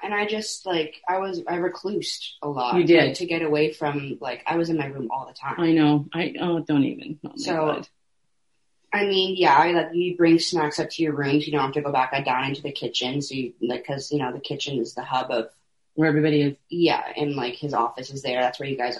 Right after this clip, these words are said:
Speaker 1: argue. So I just, you hang out in your room and you get, you turn your bedside table turns into your snack drawer, and then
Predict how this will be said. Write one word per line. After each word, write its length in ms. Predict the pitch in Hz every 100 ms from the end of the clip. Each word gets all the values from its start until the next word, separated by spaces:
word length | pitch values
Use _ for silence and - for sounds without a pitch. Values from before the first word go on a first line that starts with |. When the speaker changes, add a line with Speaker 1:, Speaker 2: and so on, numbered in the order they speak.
| -
Speaker 1:
argue. 360 | 110 120 135 151
So 140 | 147
I 80 | 147
just, 220 | 151 -
you 180 | 196 196
hang 220 | 180 160
out 60 | 165
in 60 | 170
your 100 | 147
room 140 | 143
and 100 | 147
you 100 | 147
get, 160 | 143 -
you 120 | 143
turn 240 | 147 139
your 140 | 135 139
bedside 360 | 139 135 123
table 240 | - 135 147
turns 220 | 147 143
into 180 | 147 147
your 100 | 147
snack 320 | 147 131 123
drawer, 320 | - 127 135 139
and 160 | 135
then 260 | 123 120